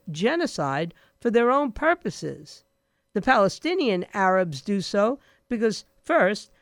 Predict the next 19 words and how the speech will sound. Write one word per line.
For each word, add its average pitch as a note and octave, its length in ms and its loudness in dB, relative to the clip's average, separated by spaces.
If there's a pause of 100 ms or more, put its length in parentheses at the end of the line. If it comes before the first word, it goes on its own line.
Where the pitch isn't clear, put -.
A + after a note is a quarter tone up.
(140)
they G#3+ 240 0
are G3+ 160 2
led G#3 580 -2
by G#3 160 0
a G#3 100 0
Holocaust F#3 800 -4
denier, C4+ 560 -2 (220)
Mahmoud F3 560 0
Abbas. C#4+ 640 -2 (440)
He D4 140 0
not C#4+ 240 4
only F#4+ 240 0
wrote A3 260 0
a F3 80 0
doctoral B3+ 720 -2
thesis A#3+ 640 -6
denying G3 760 -2
the D3+ 100 -8
Holocaust, D3+ 760 -4